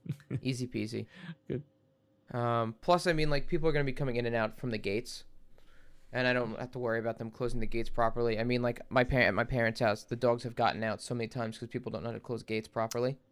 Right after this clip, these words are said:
Speaker 1: Yeah.
Speaker 2: And, I mean, also, Lucy sheds so much.
Speaker 1: Mm-hmm.
Speaker 2: I, I brushed her the other day.
Speaker 1: Yeah.
Speaker 2: And it was literally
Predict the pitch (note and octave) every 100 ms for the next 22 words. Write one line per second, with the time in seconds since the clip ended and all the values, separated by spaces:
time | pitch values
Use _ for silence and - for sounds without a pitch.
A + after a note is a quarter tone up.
0 | _ A2 G#2 - _ _ _ _ _ -
1 | B2+ A#2+ A#2 - - - B2 C3 B2 C#3+
2 | - C3 A#2+ - _ C#3+ D#3 - D3 C#3
3 | - _ _ _ _ _ - - C#3 A2
4 | D#2+ - - _ - - - B2+ B2 A2+
5 | F2+ - - - - C#3+ B2+ C3 B2 -
6 | - - - A#2+ B2+ B2+ - C3 B2+ A#2+
7 | B2 - C#3+ C3+ C3 C#3 C3+ C#3 D#3 -
8 | - - C3 C3+ - B2+ B2+ A#2+ C3 C3
9 | B2 C#3+ C#3+ C3 A#2+ A#2 A#2+